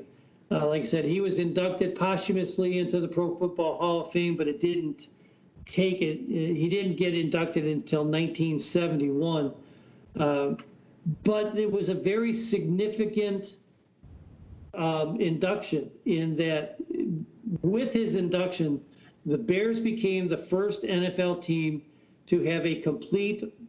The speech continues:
one platoon lineup in the Hall of Fame, which means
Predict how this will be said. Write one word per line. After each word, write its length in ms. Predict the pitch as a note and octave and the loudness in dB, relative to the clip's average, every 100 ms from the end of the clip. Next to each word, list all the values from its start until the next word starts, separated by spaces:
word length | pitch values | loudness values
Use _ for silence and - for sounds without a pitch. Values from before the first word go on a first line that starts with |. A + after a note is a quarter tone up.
| C#3 | -2
one 440 | D#3 G3 A3+ A3+ | 0 2 0 0
platoon 760 | A3 G#3 - G3+ F#3+ F3 E3+ - | 0 -2 -2 0 2 0 0 0
lineup 560 | E3 E3 E3+ D#3 D3 D#3 | 0 2 2 0 0 0
in 100 | C#3+ | 0
the 80 | |
Hall 320 | B2 C3+ D3 C#3 | 0 0 2 0
of 140 | C#3 | -2
Fame, 460 | - E3 C#3+ A#2+ - - - - - - - - - | -2 0 0 -4 -10 -20 -20 -20 -20 -20 -20 -4 0
which 220 | D3+ - | 0 2
means 420 | D#3+ D#3+ D3+ - | 0 2 -2 -4